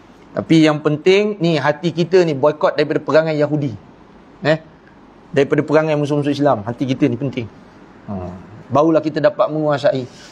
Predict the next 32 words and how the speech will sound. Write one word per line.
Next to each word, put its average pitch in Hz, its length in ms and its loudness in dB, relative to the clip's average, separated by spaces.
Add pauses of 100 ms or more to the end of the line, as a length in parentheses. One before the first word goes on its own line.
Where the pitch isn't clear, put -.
Barulah 156 320 4
kita 151 240 -4
dapat 165 320 -2
menyelamatkan 156 560 0
umat 143 260 0
is-, 180 300 2 (400)
umat 123 240 0
Islam. 95 560 -8 (1200)
Hati 135 640 2
ada 135 240 0
masalah 139 500 2
ni, 135 220 -6
problem 131 420 0
kita. 113 300 -6 (640)
Maka 156 320 0
sembahyang 202 560 2
ia 202 240 4
dan 190 240 2
Jibril 185 400 4
dua 185 240 4
rakaat 190 420 0
tahiyat 180 380 2
masjid. 170 400 2 (400)
Maka 139 240 0
tatkala 170 320 2
selesai 170 480 0
keduanya, 170 400 2
tiada 160 360 2
ada 156 200 4
berhenti 165 400 0
melainkan 160 400 2
sedikit, 160 480 2